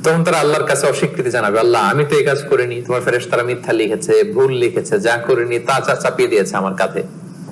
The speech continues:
এরকম যখন বলতে চাইবে, আল্লাহ তাআলা তাদের মুখটাকে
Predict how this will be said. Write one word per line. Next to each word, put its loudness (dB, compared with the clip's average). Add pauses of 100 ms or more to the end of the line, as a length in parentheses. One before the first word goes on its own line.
(600)
এরকম 2
যখন 0
বলতে 2
চাইবে, 2 (400)
আল্লাহ 2
তাআলা 0
তাদের 2
মুখটাকে 0